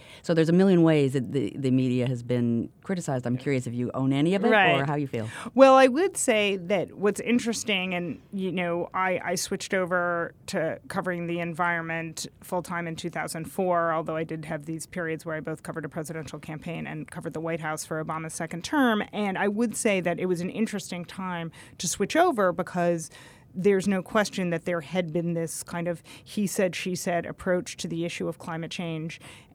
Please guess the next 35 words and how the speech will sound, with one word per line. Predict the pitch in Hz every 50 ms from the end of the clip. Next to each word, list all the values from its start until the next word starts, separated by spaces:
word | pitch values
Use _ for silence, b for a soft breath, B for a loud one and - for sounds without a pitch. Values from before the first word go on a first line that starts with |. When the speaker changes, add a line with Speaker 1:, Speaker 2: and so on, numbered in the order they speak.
| _ -
Speaker 2:
And, | 196 208 190 180 175 170 170 160 - - _ - 214 185 147 - -
but, | - 202 185 - - -
but | 165 135 208 185
when | 185 190 214 220 220
I | 214 208
really | 202 180 190 196 190 196 185
entered | 202 262 269 233 220 202 185
it | 185 180 180 - -
and | - 175 165
started | - - 233 - 175 180 170
looking | 175 180 175 - 175 175
at | 165 -
the | - 165
science, | - - 190 175 170 175 170 160 160 -
that, | - - 175 165 156 - B B B B B
that | - 196 180 151
was | 196 185 156
around | 180 175 175 196 185 175 175 175 170
the | 160 165
time | - - - 214 220 202 185 175 170 165 160 165 - -
when | - 165 165 170 185 185 185 180 180 175 170 170 170 - -
a | 175
number | 180 175 175 175 170 175 165
of | 160
outlets, | 165 - 170 165 147 - 170 165 151 - -
whether | - 160 160 160 156 156
it's | 156 151 147 - -
the | -
Washington | 160 156 156 151 - 165 156 156
Post, | 151 - 170 165 160 - -
the | 165
New | 160 160
York | 156 160 -
Times, | - 160 160 156 -
or | -